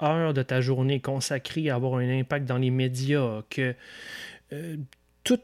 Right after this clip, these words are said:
geste que tu veux poser est réfléchi pour maximiser ta visibilité et, euh, euh, le, le, d'essayer de convaincre une certaine partie de la population,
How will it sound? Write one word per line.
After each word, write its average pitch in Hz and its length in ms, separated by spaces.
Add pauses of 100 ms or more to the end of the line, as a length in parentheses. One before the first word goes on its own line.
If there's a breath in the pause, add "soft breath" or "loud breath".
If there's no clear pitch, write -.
(140)
geste - 1080
que 156 100
tu - 220
veux 139 220
poser 160 1120
est 135 260
réfléchi 180 840
pour 139 200
maximiser 156 1040
ta 135 200
visibilité 135 1040 (460 loud breath)
et, 139 440
euh, 113 340 (500 loud breath)
euh, 110 640
le, 117 340
le, 113 280
d'essayer 131 520
de - 40
convaincre 147 600
une 123 100
certaine 143 320
partie 127 240
de - 60
la 135 80
population, 127 800